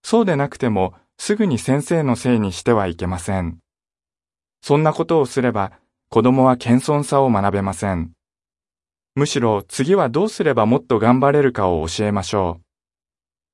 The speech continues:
そして、そうできた時には褒めるようにします。必要な時には叱る。これは、子供のちょっとした失敗をいちいち責めるということではありません。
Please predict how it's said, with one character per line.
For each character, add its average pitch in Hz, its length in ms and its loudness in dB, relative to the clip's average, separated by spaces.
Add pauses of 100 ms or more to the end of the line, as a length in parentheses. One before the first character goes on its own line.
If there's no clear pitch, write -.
(120)
そ 117 120 -4
し - 100 -8
て、 113 180 0
そ 147 240 2
う 156 60 0
で 165 120 -2
き - 80 -14
た 156 140 -2
時 131 240 -2
に 113 80 2
は 90 160 2
褒 104 140 -4
め 143 120 4
る 170 120 0
よ 117 140 2
う - 20 -2
に 87 100 -4
し 82 140 -10
ま 78 160 -8
す。 - 240 -18 (1700)
必 - 260 -8
要 156 200 2
な 151 120 0
時 143 280 -4
に 151 120 0
は 85 160 -2
叱 - 260 -10
る。 87 220 -10 (1400)
こ - 120 -2
れ 110 80 4
は、 104 240 2 (260)
子 127 120 2
供 143 220 4
の 143 120 2
ち 139 120 -4
ょ - 20 0
っ 120 40 -2
と 170 180 -2
し - 100 -10
た 175 120 0
失 - 240 -10
敗 160 220 2
を 156 120 4
い 131 80 -6
ち 214 160 -2
い 208 60 -4
ち 123 140 -10
責 120 160 -2
め 170 120 2
る 170 100 -2
と 123 120 0
い 101 120 0
う 95 60 -2
こ 104 120 -6
と 110 120 -2
で 98 80 -2
は 85 140 -2
あ 80 40 -4
り 85 80 -6
ま 90 100 -4
せ 95 220 -4
ん。 82 200 -6